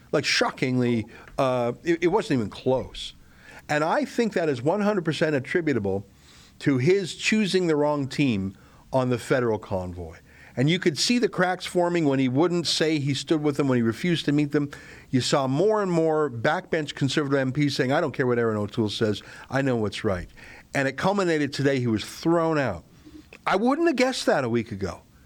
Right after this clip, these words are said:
And so if I'm hearing rumors that backbench Alberta M L As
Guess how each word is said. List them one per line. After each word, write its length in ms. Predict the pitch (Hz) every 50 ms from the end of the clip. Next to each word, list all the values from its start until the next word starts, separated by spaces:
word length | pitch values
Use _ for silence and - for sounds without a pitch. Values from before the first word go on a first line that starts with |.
| - - - - - - - - -
And 140 | - 156 156
so 200 | - - 185 175
if 120 | 160 139
I'm 200 | 170 180 240 320 277
hearing 280 | 247 262 269 233 202
rumors 540 | 185 180 185 190 175 139 113 110 107 104 -
that 360 | - 147 135 131 - - - -
backbench 680 | 131 110 156 160 196 226 - - 190 170 170 165 -
Alberta 520 | 165 139 139 127 135 160 165 160 156 156 -
M 160 | 147 147 143
L 180 | 143 135 131 127
As 460 | 120 110 92 85 82 - - - -